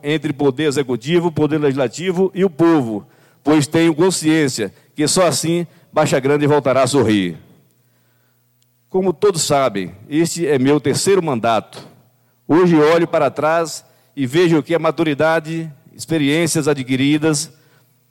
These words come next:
nas minhas gestões de outrora, que, sem sombra de dúvidas, trouxeram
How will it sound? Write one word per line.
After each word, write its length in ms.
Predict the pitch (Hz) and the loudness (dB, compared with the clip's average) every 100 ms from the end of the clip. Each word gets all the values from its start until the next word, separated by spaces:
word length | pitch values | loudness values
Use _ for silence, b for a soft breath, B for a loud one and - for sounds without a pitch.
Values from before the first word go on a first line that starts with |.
| _ _ | _ _
nas 200 | 131 120 | -4 -4
minhas 280 | 120 151 131 | -2 0 2
gestões 580 | 131 113 - 156 160 139 | 0 0 0 0 0 0
de 80 | |
outrora, 640 | 143 127 135 160 170 160 147 - - | 0 2 2 2 2 0 -4 -16 -4
que, 300 | 151 139 104 b b | -2 -2 -4 b b
sem 320 | - 160 175 | -6 -2 -2
sombra 400 | 151 185 208 190 | -2 0 0 0
de 140 | 185 185 | -2 -2
dúvidas, 640 | 147 175 156 143 117 95 - | 0 0 0 -2 -6 -10 -12
trouxeram 720 | 160 156 - 160 165 165 160 | -8 -6 -4 -2 0 0 -2